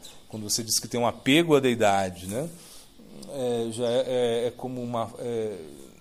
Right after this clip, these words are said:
e se você não tem uma prática muito profunda, se você não tem um bhajana muito profundo, isso não passa de uma mera ilusão.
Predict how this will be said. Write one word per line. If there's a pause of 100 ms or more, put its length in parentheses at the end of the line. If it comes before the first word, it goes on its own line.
e
se
você
não
tem
uma
prática
muito
profunda,
se
você
não
tem
um
bhajana
muito
profundo, (460)
isso
não
passa
de
uma
mera
ilusão.